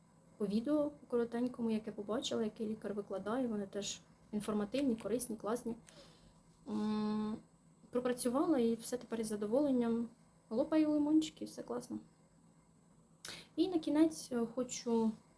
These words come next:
Щиро подякувати лікарю за його роботу, за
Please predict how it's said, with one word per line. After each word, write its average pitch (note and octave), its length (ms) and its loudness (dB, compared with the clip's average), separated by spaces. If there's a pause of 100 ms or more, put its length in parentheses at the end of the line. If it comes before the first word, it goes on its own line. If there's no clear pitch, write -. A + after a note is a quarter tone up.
(920)
Щиро D4+ 260 2
подякувати G#3 960 -4 (1300)
лікарю G#3+ 480 0
за A#3 340 0
його G#3 280 0
роботу, C#4+ 960 -2
за A3 380 -4